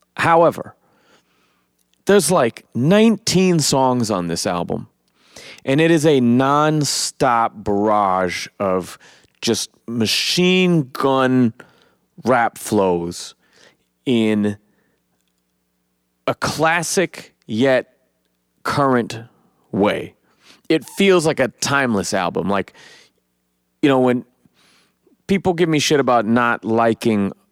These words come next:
a lot of current mainstream sounds, you know, like, if I hear those trap hi-hats, I'll just fucking turn your song off. I don't, I just don't like certain styles, you know,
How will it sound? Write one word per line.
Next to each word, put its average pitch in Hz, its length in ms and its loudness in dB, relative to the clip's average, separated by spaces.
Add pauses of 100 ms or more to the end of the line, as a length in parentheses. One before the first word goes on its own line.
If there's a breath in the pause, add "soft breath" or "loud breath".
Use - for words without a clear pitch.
(140)
a 110 100 -4
lot 104 220 0
of 98 100 -2 (180)
current 120 500 -2 (400)
mainstream 107 640 -2
sounds, 92 540 -4
you 95 60 -4
know, 90 120 -4
like, 90 140 -4
if 92 100 -8
I 101 120 -2
hear 104 300 -2
those 90 240 -6
trap - 340 -4
hi-hats, 98 480 -4
I'll 95 60 -4
just 87 200 -10
fucking 92 300 -8
turn 101 180 -4
your 87 100 -2
song 92 300 -6
off. 90 180 -8
I 92 60 -8
don't, 92 240 -6 (340 soft breath)
I - 60 -8
just 90 160 -8
don't 123 220 0
like 113 440 -2 (400 loud breath)
certain 98 720 -4 (1080 soft breath)
styles, 98 680 -2
you 87 120 -6
know, 85 200 -8